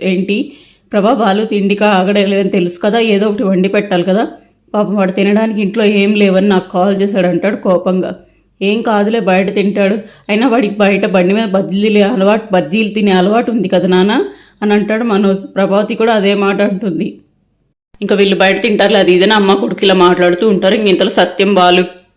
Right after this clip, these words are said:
పో-, కాల్ చేస్తాడు. బాలు ఏమో, "ఏమిరా, తిన్న-, ఏమన్నా తిన్నావా?" అంటే,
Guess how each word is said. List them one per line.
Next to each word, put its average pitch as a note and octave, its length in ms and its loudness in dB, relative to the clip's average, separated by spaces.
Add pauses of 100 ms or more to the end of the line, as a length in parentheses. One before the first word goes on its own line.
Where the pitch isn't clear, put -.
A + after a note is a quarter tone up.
పో-, F#3+ 280 0
కాల్ F3+ 280 4
చేస్తాడు. F3 280 0
బాలు F3 260 2
ఏమో, G3 340 2 (360)
"ఏమిరా, G3+ 300 4
తిన్న-, G3 340 2
ఏమన్నా F#3+ 260 2
తిన్నావా?" G3+ 460 2
అంటే, A#3 400 2